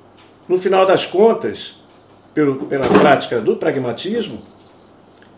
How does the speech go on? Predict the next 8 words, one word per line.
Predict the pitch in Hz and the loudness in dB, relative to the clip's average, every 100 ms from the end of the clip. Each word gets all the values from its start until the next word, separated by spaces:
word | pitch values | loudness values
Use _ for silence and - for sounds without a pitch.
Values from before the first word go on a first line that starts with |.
| _ | _
é | 226 | 4
o | 214 | 6
resultado | 226 208 - 190 190 185 | 8 4 0 0 0 -2
que | |
interessa, | 175 170 107 107 101 - - _ _ _ _ _ | -4 -2 0 -2 -4 -14 -20 _ _ _ _ _
em | 131 | -4
essência, | 117 - 110 95 - - _ _ _ | -4 -4 -6 -6 -10 -18 _ _ _
tá? | 127 196 214 | 2 2 0